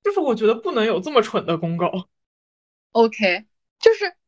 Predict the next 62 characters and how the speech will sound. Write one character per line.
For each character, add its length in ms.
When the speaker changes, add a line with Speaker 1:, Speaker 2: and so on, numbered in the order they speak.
Speaker 2:
好 180
吧， 160
那， 120
那 200
其 180
实 80
说 200
这 120
种 280
什 100
么 80
海 220
洋 180
的 80
影 160
响， 220
在 120
这 40
种 160
沿 200
海 200
城 240
市， 320
目 160
前 160
还 140
没 80
有 160
什 100
么 100
特 140
别 140
特 100
别 100
立 160
竿 220
见 220
影 180
的 300
规 200
定 200
啊、 220
预 160
警 200
啊 240
什 60
么 80
之 120
类 80
的， 120
让， 300
让 160
人 120
营 160
造 160
这 80
种 140
气 260
氛 160
的 80
东 200
西 240